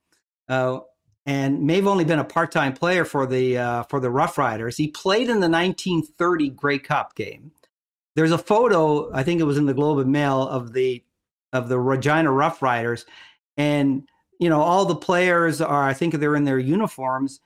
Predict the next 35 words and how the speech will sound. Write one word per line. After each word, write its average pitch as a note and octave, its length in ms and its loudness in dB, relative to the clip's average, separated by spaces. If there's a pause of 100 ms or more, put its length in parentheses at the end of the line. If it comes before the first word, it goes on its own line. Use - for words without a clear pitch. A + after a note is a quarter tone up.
(280)
and C3+ 360 0
Porter's F3 480 2
in C#3+ 160 2
his, C3+ 260 0
or, C3+ 320 -2 (240)
uh, C3 220 0
Jackson, B2+ 720 -2 (560)
uh, C3+ 60 0
is C#3 440 0
in D#3+ 120 2
his D3 180 2
Porter G3 480 0
uniform. A2+ 560 -6 (1160)
You B2 100 -4
know, A2 240 -4
so B2+ 240 0
that, C#3 340 0
that, C#3+ 180 -2
you C#3+ 100 2
know, B2 300 -2
wasn't D3 300 2
very C3+ 220 4
nice, C#3+ 260 4
but C3+ 220 -2 (1040)
Jackson E3+ 720 0
also F3 320 0
played D#3 320 0
in C3+ 140 2
Winnipeg C3+ 460 0
in B2+ 80 0
nineteen C3+ 380 -2
thirty-two C3+ 640 -2
for, B2 540 0
uh, A#2+ 220 -2
s-, - 240 -14